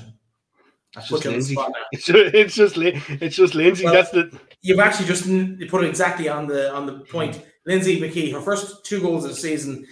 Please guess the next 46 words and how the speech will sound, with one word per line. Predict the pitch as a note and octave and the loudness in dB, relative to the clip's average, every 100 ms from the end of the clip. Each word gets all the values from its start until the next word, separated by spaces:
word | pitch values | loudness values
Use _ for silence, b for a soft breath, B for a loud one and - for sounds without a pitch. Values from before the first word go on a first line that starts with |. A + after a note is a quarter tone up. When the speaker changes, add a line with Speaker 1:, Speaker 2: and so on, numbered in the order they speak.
| B B | B B
Speaker 1:
she | - | -10
becomes | D3 D3 D#3+ D3+ B2 | -10 -8 -8 -10 -12
the | |
third | - F3 F3 E3 | -6 -2 -2 -4
player | D#3+ D3+ C#3+ | -4 -4 -4
to | C3+ | -6
have | A#2+ | -10
scored | - C#3 C3 B2+ B2 | -10 -6 -4 -4 -6
in | G#2+ - | -12 -8
every | C#3 C3+ | -8 -8
single | B2 C3+ B2+ A#2 | -10 -8 -8 -8
season | - B2+ A#2 A2 b b b | -6 -6 -6 -10 b b b
of | B2 B2 | -6 -6
the | B2 | -6
Women's | B2 A#2+ A#2 | -6 -6 -8
National | B2 A#2+ - A#2 | -8 -8 -10 -8
League | A#2 A2+ A2+ | -8 -8 -8
by | |
virtue | A#2 A#2+ A#2 A#2+ | -6 -6 -6 -6
of | A#2 | -4
those | A2+ A2+ | -4 -6
two | A#2+ | -14
strikes. | A2+ A#2 A2 - | -10 -8 -8 -8
So | A#2 | -10
congratulations | - B2+ B2 B2+ A2+ A2+ | -10 -10 -8 -6 -8 -10
to | - | -12
her. | B2 A#2+ A#2 B B B | -4 -2 -4 B B B
I | C#3 | -2
know | D3 B2+ | 0 0
it | |
won't | C#3 C#3 | 0 -2
mean | C#3 | -4
a | B2 | -4
whole | C3 B2+ | -4 -4
pile. | C3+ C3 B2+ B2 | -2 -2 0 -2
It's | - | -6
the | B2+ | -10
three | - D3 C#3+ | -4 -4 -4
points, | C3 B2+ B2+ | -6 -6 -8
it's | A#2+ | -6
the | B2+ | -4
win, | C3 C3 | -2 -2
it's | A#2+ | -4
getting | - B2 B2 | -6 -8 -6
back | B2 - | -6 -6
up | B2+ A#2+ | -8 -12